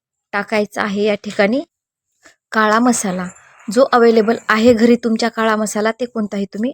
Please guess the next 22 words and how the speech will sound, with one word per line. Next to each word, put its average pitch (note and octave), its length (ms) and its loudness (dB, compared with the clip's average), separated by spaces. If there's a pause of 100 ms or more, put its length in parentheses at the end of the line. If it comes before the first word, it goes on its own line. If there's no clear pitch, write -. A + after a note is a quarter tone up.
टाकू G3 240 -8
शकतात. - 360 -14 (500)
व्यवस्थित B3+ 320 0 (100)
मिक्स C#4+ 260 -6
करून C4 300 0
घ्या. B3 320 -2
त्यानंतर A3+ 480 -4 (1500)
छान A#3+ 160 -2
मिक्स B3 240 -2
झालेला A3+ 360 -2
आहे A3+ 160 0
बघा. A3 340 -2 (1500)
त्यानंतर C4 380 -2
आपल्याला G#3 360 -2
टाकायचं G#3 440 -6
आहे A3+ 240 -4
हळद. G3+ 360 2 (880)
चवीपुरतं A#3+ 560 -4
मीठ A#3+ 180 0 (100)
टाकून A3+ 300 -6
घ्या. A#3 220 -6 (800)
व्यवस्थित A3+ 380 -2